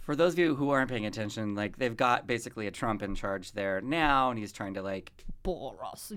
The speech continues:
Speaker 2: Johnson.
Speaker 1: Yes, um, but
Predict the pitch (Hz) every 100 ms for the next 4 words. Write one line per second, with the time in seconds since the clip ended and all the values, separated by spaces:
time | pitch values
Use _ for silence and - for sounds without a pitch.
0 | 170 - 131 - - - 131 - 110 -
1 | 113 117 101 - - - 131 127 120 110
2 | 104 - 131 117 -